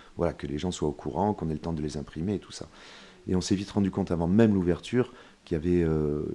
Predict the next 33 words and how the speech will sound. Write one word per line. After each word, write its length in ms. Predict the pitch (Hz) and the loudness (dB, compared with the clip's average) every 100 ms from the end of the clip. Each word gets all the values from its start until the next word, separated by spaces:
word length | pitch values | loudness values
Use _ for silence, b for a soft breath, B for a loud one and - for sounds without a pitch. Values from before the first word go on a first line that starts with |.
| - | -6
une 120 | 80 80 | -4 -4
vraie 200 | 80 87 | 0 0
volonté 440 | 85 85 87 110 | 2 0 0 0
de, 460 | 92 80 76 73 73 - 50 - - - - _ _ - | 0 0 0 0 -2 -4 -8 -10 -12 -14 -16 _ _ -12
par 100 | 73 | -10
rapport 260 | 71 76 | -6 -6
à 60 | 69 64 - | -8 -12 -12
beaucoup 320 | 76 80 - | -8 -6 -4
d'associations 680 | 85 78 80 - 78 - 104 | -2 -2 -4 -2 -4 -2 -2
et 40 | 80 | 0
beaucoup 260 | 78 - | -2 -4
de 60 | - | -10
producteurs 680 | - 104 95 - 95 - - - - | 2 2 2 0 0 0 -8 -20 -10
aussi, 340 | 78 - 92 - B B B B B - - | -8 -6 -8 -8 B B B B B -10 -4
euh, 280 | 78 73 73 | -2 0 -4
qui 100 | - | -2
avaient 120 | 80 78 | 0 2
besoin 280 | 90 101 | 2 2
de 60 | 98 | 2
cette 160 | 87 76 | 0 2
jauge-là, 440 | 85 82 78 78 | 2 2 2 0
qui 120 | - | -2
avaient 100 | 69 | -6
besoin 240 | 71 78 92 | -4 0 0
de 60 | |
cette 160 | - 71 | -2 -6
salle-là 420 | - 90 80 71 b b b b - | 0 0 0 -2 b b b b -16
pour 80 | - | -8
produire 380 | 82 76 90 | -4 0 0
des, 640 | 82 78 73 69 67 64 62 | 0 0 0 0 -4 -6 -8
des 80 | 67 | -10
spectacles 640 | - 78 - 87 - 73 67 | -6 -6 -2 -4 -4 -6 -6
différents. 460 | 82 - 90 76 | -8 -4 -4 -4